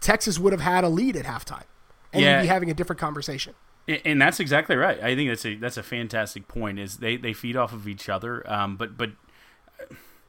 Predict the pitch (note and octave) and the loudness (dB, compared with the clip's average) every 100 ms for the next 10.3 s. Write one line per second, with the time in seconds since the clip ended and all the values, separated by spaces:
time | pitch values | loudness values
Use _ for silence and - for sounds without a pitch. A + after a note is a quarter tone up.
0 | - _ _ _ - B2+ G2 G#2 A2+ D3 | -20 _ _ _ -2 0 2 -2 -2 -2
1 | B2+ B2 - B2 A2 G#2+ G2+ A2+ B2 A#2 | 0 -2 -4 -4 -2 0 -2 -4 -10 -10
2 | B2+ A2+ A2 G#2+ G#2 G#2 A2+ G#2 G2+ A2+ | -8 -6 -4 -4 -4 -6 -4 -2 -2 -4
3 | G2+ G2 F#2 - G#2+ G#2+ G2 - G#2 - | -8 -10 -8 -6 -8 -8 -12 -8 -8 -8
4 | G2+ G2 F#2+ F#2+ G2 - A#2 A#2+ G2+ G#2+ | -10 -6 -6 -8 -12 -10 -8 -6 -6 -6
5 | A2+ G#2 A2 G2+ - G2+ G#2+ G#2 G2 G2 | -6 -4 -6 -6 -8 -8 -8 -8 -8 -10
6 | G#2 F#2+ F2+ F#2 G#2 F#2+ G#2 G2 - C#3+ | -10 -12 -12 -10 -8 -8 -8 -10 -12 -6
7 | E3 A2 F2 C3+ - - - B2+ A2 G#2+ | -2 -2 -4 -10 -18 -20 -8 2 4 4
8 | A2 B2 A#2+ G#2+ A2+ G#2 G2 G2 A2 A#2+ | 2 0 0 0 -2 -2 -4 -4 -2 -6
9 | A#2 - A2 G#2 G2 G2 G#2 G2 G#2+ G2+ | -8 -4 -4 -2 -6 -8 -8 -10 -8 -8
10 | G2 - | -10 -14